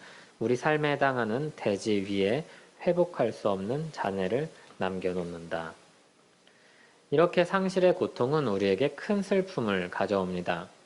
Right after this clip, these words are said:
성경에서 슬픔에 대해 잘 다루고 있는 책 중에 하나는 아마 시편이라고 말할 수 있을 것입니다. 그래서 칼빈은 시편을 영혼의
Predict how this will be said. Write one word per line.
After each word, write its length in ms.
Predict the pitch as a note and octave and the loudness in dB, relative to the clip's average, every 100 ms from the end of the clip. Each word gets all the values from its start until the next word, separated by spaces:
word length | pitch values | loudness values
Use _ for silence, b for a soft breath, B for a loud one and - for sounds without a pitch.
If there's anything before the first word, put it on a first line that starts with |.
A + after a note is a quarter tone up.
| _ _ | _ _
성경에서 920 | - C#3+ C#3+ C#3+ A#2 G#2 D3+ B2+ F2+ B B B B | -6 -2 2 2 0 2 2 2 0 B B B B
슬픔에 500 | - F3 E3+ E3 D3+ | -2 -2 0 0 2
대해 200 | B2+ B2 | 4 2
잘 260 | A#2+ - G2 | 2 0 -2
다루고 440 | - F#2+ G2 G2 | -2 -2 0 0
있는 260 | G2 F#2+ F#2 | 0 -2 -4
책 200 | C#3 C3 | -4 -6
중에 220 | C3 A#2+ | -4 -2
하나는 400 | B2 C#3 A2+ A#2 | -2 -2 0 0
아마 380 | G2 F#2 F#2+ C#3 | -2 0 -2 -2
시편이라고 920 | - F#3 - D#3+ G2+ F#2 G2 F#2 F#2+ | -4 -8 -2 -2 -2 -2 0 0 0
말할 320 | F2+ F2+ F#2 | 0 2 0
수 200 | - B2 | -2 -4
있을 280 | A2 - G#2+ | -2 -2 -2
것입니다. 600 | G2+ G2 G2 F2+ F#2 F2 B B B B B B | -2 -4 -6 -4 -4 -4 B B B B B B
그래서 280 | - D#3 F3 | 0 2 2
칼빈은 520 | - G3+ G3 F3+ D#3 | 4 4 4 2 2
시편을 720 | D#3+ F#3 - F3 B2+ D3 E3 | 0 -4 0 2 2 0 0
영혼의 520 | G#2+ G#2 A2+ A2+ A2 | 2 2 4 2 0